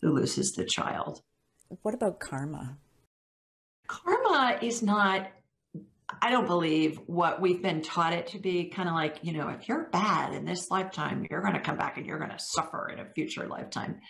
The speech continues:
Speaker 1: Because again, there's no right or wrong, there's no good or bad in the spirit world. It's just an experience. Karma, as I perceive it, Linda, is more of, we come in with a basic script of something that we wanna explore.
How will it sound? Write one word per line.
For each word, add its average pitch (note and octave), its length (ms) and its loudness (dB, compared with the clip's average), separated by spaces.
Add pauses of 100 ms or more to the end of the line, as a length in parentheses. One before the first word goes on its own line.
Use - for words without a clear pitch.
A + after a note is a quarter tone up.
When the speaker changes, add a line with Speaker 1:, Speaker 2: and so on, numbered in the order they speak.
(120)
Speaker 1:
Because A#3+ 260 2
again, B3+ 300 4
there's E3 220 0
no F3+ 120 2
right E3 220 2
or D#3+ 80 -2
wrong, D#3 220 0
there's D3+ 200 -6
no D3+ 80 -4
good D3 180 0
or D3 60 -2
bad C3+ 220 0
in B2 60 -6
the C#3+ 80 -6
spirit - 360 -2
world. C#3+ 200 0
It's - 160 -6
just - 280 -2
an - 100 -2
experience. - 640 -4 (460)
Karma, F#4 440 2
as F3+ 280 -2
I F3 160 2
perceive F3+ 540 0
it, D#3 160 -2
Linda, E3 340 2
is F3 200 2
more F#3 260 6
of, E3 240 2 (400)
we C4+ 80 4
come C#4 220 4
in D#4+ 160 4
with D#4+ 160 2
a G#3+ 40 2
basic E3+ 480 -2
script - 520 -2
of D#3 120 -6
something D#3 380 -2
that D#3 180 -4
we D#3+ 80 0
wanna D3 280 0
explore. - 800 -4